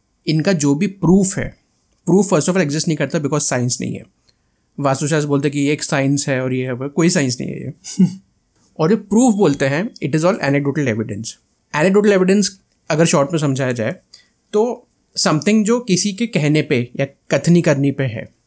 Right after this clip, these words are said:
actually साइंटिफिक मेथड से वो चीज़ प्रूव नहीं हुई है,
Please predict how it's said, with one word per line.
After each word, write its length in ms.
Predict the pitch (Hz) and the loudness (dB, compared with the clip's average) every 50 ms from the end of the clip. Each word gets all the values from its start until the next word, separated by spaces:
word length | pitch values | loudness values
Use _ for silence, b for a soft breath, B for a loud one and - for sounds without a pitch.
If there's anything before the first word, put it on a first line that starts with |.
| _ _ - - | _ _ -8 -4
actually 380 | 143 143 - - - 190 202 208 | -2 -2 -2 2 2 2 4 4
साइंटिफिक 560 | - 175 147 143 139 165 - 196 175 175 165 | 2 2 2 2 2 2 2 0 0 2 2
मेथड 320 | 156 135 - 160 151 143 | 0 2 2 2 0 2
से 100 | - 170 | 0 0
वो 120 | 156 151 156 | 0 0 0
चीज़ 220 | - 185 180 - | 0 0 -2 0
प्रूव 200 | 160 156 151 143 | 0 -2 -2 0
नहीं 200 | 143 131 131 139 | -2 -2 -2 -2
हुई 180 | 131 135 127 120 | -4 -4 -6 -4
है, 260 | 117 123 165 190 | -4 -4 -4 -6